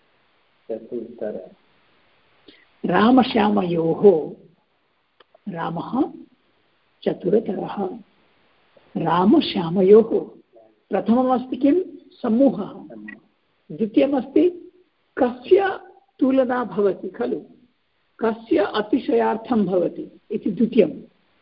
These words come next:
Speaker 2: प्रथममस्ति केन सह तुलना भवति, समूहः किमस्ति। पूर्णवाक्यं पुनः वदतु।
Speaker 1: रामशालिनोः,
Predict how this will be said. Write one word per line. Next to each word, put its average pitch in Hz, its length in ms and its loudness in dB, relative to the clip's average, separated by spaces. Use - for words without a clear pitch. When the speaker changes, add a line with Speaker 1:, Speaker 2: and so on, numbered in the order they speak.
Speaker 2:
प्रथममस्ति 220 960 0
केन 294 280 6
सह 240 260 -2
तुलना 202 420 2
भवति, 180 440 -8
समूहः 220 480 0
किमस्ति। - 600 -6
पूर्णवाक्यं 214 840 0
पुनः 202 280 -2
वदतु। 160 640 -8
Speaker 1:
रामशालिनोः, 120 1300 -12